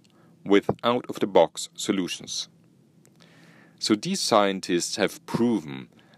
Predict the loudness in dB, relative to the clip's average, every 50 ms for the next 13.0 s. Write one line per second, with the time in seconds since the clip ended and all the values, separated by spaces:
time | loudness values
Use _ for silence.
0 | _ 4 4 4 4 2 -2 0 4 6 6 8 6 6 2 0 -2 -2 -2 0
1 | 0 0 0 0 2 2 4 4 4 2 0 -2 -8 -4 2 2 4 4 2 -2
2 | -6 -6 -4 -2 0 2 2 2 0 0 0 -2 -4 -4 -8 -18 -10 -2 0 2
3 | 2 2 2 0 -2 -2 -2 -4 -4 -6 -8 -10 -12 -14 -18 -20 _ _ _ _
4 | _ _ _ _ _ _ _ _ _ _ _ _ _ _ _ _ _ _ _ -2
5 | 0 0 2 4 6 6 6 6 2 -2 -8 -14 -14 -8 2 4 6 6 6 4
6 | 2 -2 -4 -6 -8 -8 -8 -8 -10 -12 -14 -20 _ _ -2 2 4 4 4 2
7 | 2 2 4 4 2 0 -2 -4 -8 -12 -14 _ -20 _ _ -2 0 0 0 0
8 | 0 0 -2 -2 0 0 -2 -2 -2 -6 _ _ _ _ -8 -8 -6 -6 -6 -4
9 | -4 -2 -2 -2 -2 -4 -8 -12 -14 -16 -16 _ _ _ _ _ _ _ _ _
10 | _ _ _ _ _ _ _ _ _ _ _ _ _ _ _ _ _ _ _ _
11 | _ _ _ _ _ _ _ _ _ _ _ -20 _ -20 -20 -20 -20 -20 -20 -20
12 | -20 -20 -20 -20 -20 -20 -20 -20 -20 -20 _ _ 0 _ 6 8 8 8 6